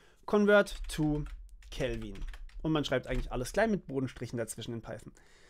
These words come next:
So, jetzt convert to Kelvin. Okay, gut, wir wollen dann am Ende einfach K ist gleich C plus dreihundert, äh, zweihundertdreiundsiebzig Komma eins fünf haben. Und wir wollen natürlich K wieder zurückgeben, denn K ist ja unser Ergebnis.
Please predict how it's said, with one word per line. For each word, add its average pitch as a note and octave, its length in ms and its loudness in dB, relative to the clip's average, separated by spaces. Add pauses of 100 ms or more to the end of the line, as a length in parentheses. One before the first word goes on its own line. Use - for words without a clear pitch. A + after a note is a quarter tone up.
(220)
So, F#3+ 260 8 (160)
jetzt - 380 4 (440)
convert B3 540 4
to - 120 -2
Kelvin. C3 500 4
Okay, B2+ 340 0 (260)
gut, D3 180 2
wir F3 200 6
wollen C4 440 4 (200)
dann F3+ 180 8
am D3 160 -2
Ende G3+ 300 4
einfach D#3 420 0
K F3 360 4
ist - 280 -2
gleich - 220 4
C C#4+ 180 2
plus A3 300 -4
dreihundert, D3 600 4
äh, D3 120 6
zweihundertdreiundsiebzig D3+ 760 2
Komma C3+ 180 0
eins B2+ 160 -4
fünf B3+ 180 -2
haben. G#3 200 4 (320)
Und A#3 60 0
wir B3+ 160 10
wollen F#3+ 160 10
natürlich E3 540 2 (240)
K C#3 480 2
wieder C#3 440 2
zurückgeben, C3+ 640 2
denn D3+ 220 2
K C3+ 280 4
ist B2+ 100 0
ja C#3+ 80 4
unser C#3+ 160 2
Ergebnis. C3+ 440 -2